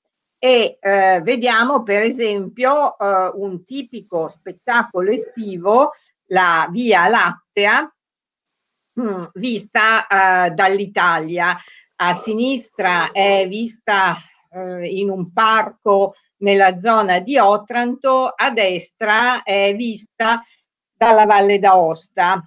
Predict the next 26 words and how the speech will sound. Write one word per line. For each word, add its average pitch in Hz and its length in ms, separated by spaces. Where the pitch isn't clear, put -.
È, 196 420
eh, 180 440
un, 180 840
siamo 202 720
sopra 202 1040
a, 170 560
mm, 170 320
a 185 160
oltre 220 380
duemila 180 480
metri, 180 640
eh, 190 400
in 226 220
un 214 180
luogo, 214 380
in 202 180
un 190 220
parco 220 480
astronomico 175 880
a 208 100
Saint-Barthélemy, 185 1040
ehm, 180 680
quindi 214 680
in 208 120
un 208 140
luogo 208 800